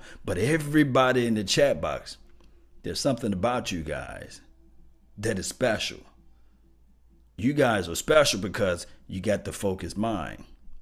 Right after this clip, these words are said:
You can actually cut diamonds too. You can actually cut through all of the trials and tribulations of life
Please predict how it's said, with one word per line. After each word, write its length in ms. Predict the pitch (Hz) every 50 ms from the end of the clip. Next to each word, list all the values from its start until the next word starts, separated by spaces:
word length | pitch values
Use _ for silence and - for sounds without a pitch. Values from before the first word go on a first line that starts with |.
| - - - - - - - -
You 180 | - 107 147 135
can 300 | - 156 135 123 113 -
actually 420 | - 117 117 110 - - 98 95 92
cut 300 | - - 120 95 78 78
diamonds 480 | 104 98 95 90 87 87 85 78 -
too. 360 | - - 139 131 104 - - - - - - -
You 180 | - 123 160
can 160 | 156 156 123
actually 340 | 104 101 101 92 - 90 87
cut 300 | 82 - - 113 90 80
through 260 | - 98 104 98 98
all 260 | 98 101 110 113 113 107
of 120 | 98 92
the 100 | 98 95
trials 380 | 85 - 117 110 107 98 87 90
and 100 | 87 82
tribulations 540 | 117 110 98 104 101 98 95 85 87 85
of 120 | 85 80 85
life 360 | 104 135 139 117 95 - -